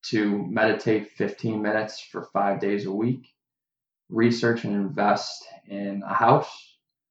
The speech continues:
save five thousand in my savings account, weigh one hundred eighty-five pounds with under thirteen percent body fat. And for me, that was actually gaining fifteen pounds from where I started the year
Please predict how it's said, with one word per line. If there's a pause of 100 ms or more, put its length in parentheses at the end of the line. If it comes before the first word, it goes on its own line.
(220)
save
five
thousand
in
my
savings
account, (640)
weigh
one
hundred
eighty-five
pounds
with
under
thirteen
percent
body
fat.
And
for
me, (720)
that
was
actually
gaining
fifteen
pounds
from
where
I
started
the
year